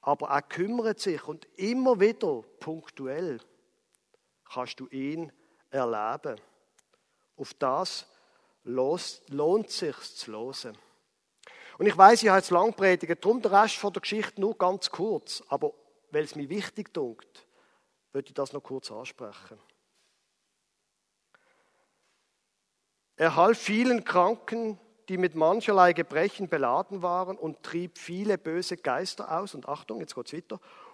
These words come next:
Und ließ die Geister nicht reden, denn sie kannten ihn.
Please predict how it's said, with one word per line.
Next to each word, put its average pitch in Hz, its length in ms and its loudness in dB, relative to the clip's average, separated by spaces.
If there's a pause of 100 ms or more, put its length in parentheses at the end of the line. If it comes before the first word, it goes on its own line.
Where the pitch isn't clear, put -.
(160)
Und 175 260 4
ließ 208 520 0
die 190 200 -8
Geister 180 600 4
nicht 175 600 -4
reden, 139 600 -4 (1400)
denn 143 160 -6
sie - 140 -14
kannten 131 500 -14
ihn. 101 340 -18